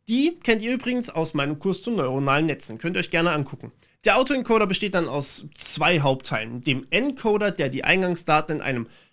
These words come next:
kleineren, dichteren Code oder eine latente Raumrepräsentation kodiert, daher der Name, und dem Decoder auf der anderen Seite, der versucht, die ursprünglichen Daten aus diesem Code zu rekonstruieren.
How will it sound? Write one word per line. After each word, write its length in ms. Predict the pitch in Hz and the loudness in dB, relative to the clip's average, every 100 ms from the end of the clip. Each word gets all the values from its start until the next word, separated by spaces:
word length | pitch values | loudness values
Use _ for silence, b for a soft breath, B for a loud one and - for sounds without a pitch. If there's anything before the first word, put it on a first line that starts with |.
| _ - | _ 0
kleineren, 840 | 170 165 220 214 180 175 165 165 | 4 4 4 2 2 4 2 0
dichteren 640 | 196 - 185 160 147 139 B B _ _ | -2 -2 -2 0 0 -2 B B _ _
Code 520 | - - 180 254 339 - - | -8 0 2 4 0 -2 0
oder 400 | 202 190 160 - - | 4 6 4 0 0
eine 400 | 156 139 131 - b b b | 2 2 0 -4 b b b
latente 920 | 151 151 - - 220 254 - 202 196 - 165 | 0 0 0 -2 -2 -2 0 0 0 0 2
Raumrepräsentation 1120 | 151 220 226 165 156 151 151 135 - 147 139 | 4 4 4 2 0 0 0 0 0 -2 -2
kodiert, 520 | - 147 160 220 - | -2 -2 0 0 -4
daher 180 | 107 104 | -12 -12
der 80 | 110 | -8
Name, 320 | 120 151 202 B B B | -2 0 -2 B B B
und 320 | - 311 302 - | 4 6 4 2
dem 360 | 196 175 143 | 2 2 0
Decoder 500 | 180 277 285 214 202 | -4 -4 0 2 4
auf 100 | 175 | 2
der 120 | - 127 | 0 -4
anderen 180 | 208 | -2
Seite, 260 | 156 151 156 | 0 0 0
der 120 | 156 | -2
versucht, 560 | 160 147 226 240 - 156 | 0 2 0 -2 -8 -6
die 80 | 190 | -4
ursprünglichen 720 | 233 330 - 220 180 - 151 | 0 0 0 2 2 2 0
Daten 460 | 127 135 180 202 156 | 2 2 2 -2 -2
aus 160 | 147 | -4
diesem 260 | 180 175 170 | -2 0 0
Code 260 | 147 143 | 2 -2
zu 120 | 143 156 | -2 -2
rekonstruieren. 840 | 160 - 165 160 208 202 156 | -2 0 -2 -2 -2 2 2